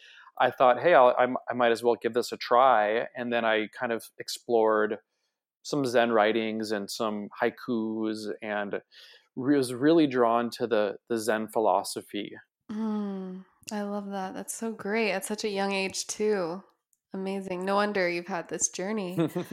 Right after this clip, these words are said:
Speaker 2: <laughs> So, the universe, James, gave you free billboards to share one message across the main highways in major cities all around the world.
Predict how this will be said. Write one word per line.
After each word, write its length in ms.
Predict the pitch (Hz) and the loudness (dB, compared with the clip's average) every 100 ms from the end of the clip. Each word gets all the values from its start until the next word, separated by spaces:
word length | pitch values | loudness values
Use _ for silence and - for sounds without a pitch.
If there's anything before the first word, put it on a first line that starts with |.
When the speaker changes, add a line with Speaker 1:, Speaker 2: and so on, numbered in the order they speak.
| - - _ _ _ - | -14 -14 _ _ _ 0
Speaker 2:
<laughs> 100 | 254 233 - - - - - - - - - | 0 0 -6 -10 -16 -16 -16 -18 -18 -12 -6
So, 540 | - 220 180 135 - 190 _ _ _ _ - | 0 4 6 4 0 -10 _ _ _ _ -4
the 140 | 202 | -2
universe, 1000 | 196 202 208 175 135 98 196 - - - | 2 2 2 2 0 -2 -6 -6 -6 -6
James, 680 | - 180 170 160 160 180 185 - - | -4 -2 -2 -4 -6 -8 -10 -12 -12
gave 280 | - 180 180 | -4 -2 -2
you 380 | 175 170 160 156 - | -4 -2 -2 -4 -8
free 460 | - - 220 247 | -16 -6 -2 0
billboards 880 | 254 302 311 190 - - - - - - _ _ - | 2 2 2 0 -2 -6 -8 -6 -6 -10 _ _ -4
to 100 | 226 | -2
share 320 | 214 202 185 | 0 2 2
one 300 | 180 185 247 | 4 4 4
message 480 | 247 208 - 190 185 - | 2 0 -2 -2 -4 -8
across 420 | - - 190 190 | -10 -4 -4 -4
the 100 | 190 | -6
main 220 | 180 165 | -4 -4
highways 600 | 180 196 185 175 170 170 | -4 -2 0 0 0 -4
in 300 | - 185 185 | -4 -4 -2
major 360 | 180 208 294 294 | 0 0 2 0
cities 580 | - 220 175 170 175 - - - - _ - | 2 0 0 -4 -8 -14 -20 -20 -20 _ 2
all 520 | 226 247 262 269 262 | 4 4 4 0 -2
around 320 | 240 220 214 | -2 0 0
the 80 | 208 | 0
world. 520 | 190 185 151 127 - | 0 0 0 -4 -8